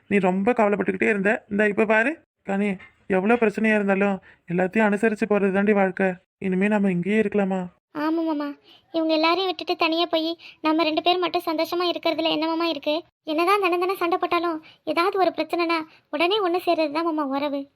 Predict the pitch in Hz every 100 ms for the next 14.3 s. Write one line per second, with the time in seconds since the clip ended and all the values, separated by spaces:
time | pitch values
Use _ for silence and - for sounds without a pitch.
0 | _ 294 330 359 311 294 294 349 370 339
1 | 320 302 285 285 - _ - 185 190 185
2 | 202 226 214 214 226 220 233 226 233 214
3 | 214 226 233 240 240 240 233 233 - _
4 | - 349 - 339 349 - - 214 214 196
5 | 226 254 320 320 302 285 285 269 - -
6 | 208 196 226 226 233 277 277 285 285 254
7 | - _ - 214 214 196 254 - 294 202
8 | 247 254 185 220 254 240 277 285 247 233
9 | 208 208 262 - _ - 339 - 480 359
10 | 285 - 349 339 415 - 277 254 269 269
11 | 269 302 - - _ - 330 415 508 294
12 | 359 - 294 311 370 - _ _ 339 370
13 | 440 640 403 339 330 339 370 370 330 349
14 | 349 294